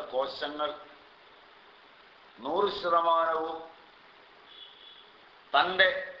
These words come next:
കോശത്തിൻ്റെ തന്നെ ഒരു പരിണാമമാണെന്ന്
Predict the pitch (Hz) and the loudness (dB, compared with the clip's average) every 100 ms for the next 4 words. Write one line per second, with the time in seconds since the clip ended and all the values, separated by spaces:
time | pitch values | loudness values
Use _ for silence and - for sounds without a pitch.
0 | - - - - 160 180 - 180 - 180 | -20 -20 -12 0 2 2 0 -4 -2 -2
1 | 175 165 156 156 151 151 - 139 156 160 | 0 0 0 -2 -2 -2 -2 -2 2 2
2 | 165 165 156 143 143 143 139 135 | 4 2 2 2 2 2 0 -4